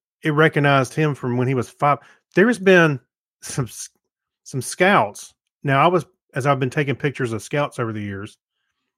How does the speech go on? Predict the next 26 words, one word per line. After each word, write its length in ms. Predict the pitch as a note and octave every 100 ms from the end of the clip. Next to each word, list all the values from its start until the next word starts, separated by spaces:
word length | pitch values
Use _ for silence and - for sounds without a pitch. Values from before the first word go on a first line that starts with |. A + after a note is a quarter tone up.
| _ _ -
I 60 | C3+
was 160 | B2
labeling 420 | A#2+ C3+ B2+ A#2
their 140 | A#2 C#3+
names. 440 | A#2 G2 G#2+ - _ _ _ _ -
And 440 | B2+ B2 A#2+ A#2 - _
when 280 | C3 B2 A#2
one 140 | B2 C#3
of 40 |
'em 120 | C3+
had 160 | C#3 B2+
an 80 | B2+
Eagle 220 | D#3 D3+
ceremony, 600 | - A#2 A2 G#2 C3 - _ _ _ _ _
I 80 | C3+
put 200 | - D3+
in 40 | C3+
his 180 | F3+ C#3+
name, 300 | A2+ A2+ B2 _ _ _ _ _ G#2+
I 40 |
found 280 | - D#3+ D#3+
his 140 | F3+ F3+
picture, 280 | D#3+ C#3+ D3
and 40 |
I 60 | C#3+
went 180 | A2